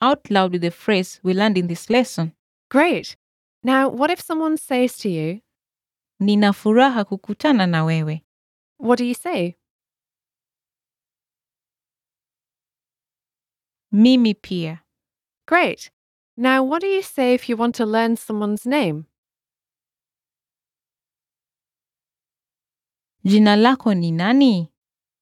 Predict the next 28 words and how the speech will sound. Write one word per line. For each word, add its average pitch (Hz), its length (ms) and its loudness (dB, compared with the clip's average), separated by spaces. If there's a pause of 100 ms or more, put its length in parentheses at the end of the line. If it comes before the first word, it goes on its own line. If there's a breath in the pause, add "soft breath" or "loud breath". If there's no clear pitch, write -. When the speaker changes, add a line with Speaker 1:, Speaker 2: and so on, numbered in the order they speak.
(200)
Speaker 2:
There 208 180 2
you 208 140 0
go, 294 180 4
listeners. 180 560 -4 (240)
You've 214 160 -4
taken 254 380 0
the 190 80 -2
first - 440 0
step - 440 -2
in 190 140 -4
speaking 226 520 -4
Swahili. 170 640 -6 (120)
Speaker 1:
Well 262 340 4
done. 165 500 -4 (1200)
Get 302 340 0
instant 277 500 0
access 247 400 -2
to - 160 -6
all 226 260 2
of 180 160 -6
our 175 120 0
language 208 440 0
learning 175 300 -2
lessons. 190 580 -4 (580)
Speaker 2:
With 226 240 -2
any 330 200 -6
subscription, 208 800 -8 (280)
instantly 302 500 -2